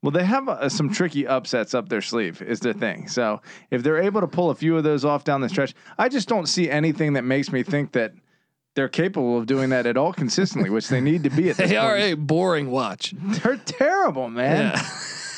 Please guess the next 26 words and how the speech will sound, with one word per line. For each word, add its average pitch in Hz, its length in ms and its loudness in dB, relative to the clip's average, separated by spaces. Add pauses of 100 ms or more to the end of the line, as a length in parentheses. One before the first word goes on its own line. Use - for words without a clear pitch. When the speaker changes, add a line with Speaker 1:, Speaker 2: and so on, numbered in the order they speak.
(300)
Speaker 2:
<laughs> 190 120 2
Speaker 1:
I 180 300 2
mean, 190 160 2
uh, 165 460 4
Gardner, 233 680 2
uh, 143 220 2
the 143 100 0
E 160 140 4
C 196 180 0
U 202 160 4
transfer, 233 460 0
is, 175 180 0
like, 170 160 0
the 151 160 0
only 196 380 2
guy 170 260 2
on 170 100 2
the 143 120 2
team 151 280 0
that 117 100 0
you 131 120 2
look 135 220 0
at 101 120 2
and 113 80 0
you 120 80 0
say, 110 380 0